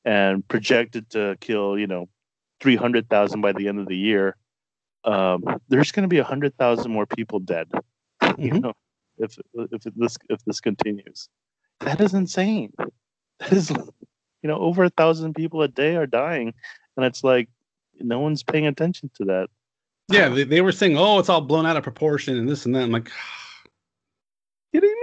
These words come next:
Speaker 1: me?
Speaker 2: idiots.
Speaker 1: So, y-, you know, there's a shooting and there's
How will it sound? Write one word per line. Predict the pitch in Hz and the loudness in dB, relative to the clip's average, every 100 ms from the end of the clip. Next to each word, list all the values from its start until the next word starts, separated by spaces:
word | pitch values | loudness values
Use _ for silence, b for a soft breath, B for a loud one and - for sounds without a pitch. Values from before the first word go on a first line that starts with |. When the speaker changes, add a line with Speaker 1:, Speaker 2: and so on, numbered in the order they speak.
| 494 | -4
Speaker 1:
me? | - - - _ | -4 -8 -12 _
Speaker 2:
idiots. | 165 151 107 - - - - _ _ _ _ _ _ _ B B - _ _ - | -2 -2 -2 -8 -18 -20 -20 _ _ _ _ _ _ _ B B -14 _ _ -12
Speaker 1:
So, | - 220 196 175 - _ _ _ - | 0 4 4 4 -2 _ _ _ -14
y-, | - 247 - | -14 -16 -8
you | 208 | 2
know, | 160 139 | 6 6
there's | 160 | 6
a | 190 185 | 4 2
shooting | - 208 180 131 123 | 0 0 4 4 2
and | 117 | -2
there's | 123 | -4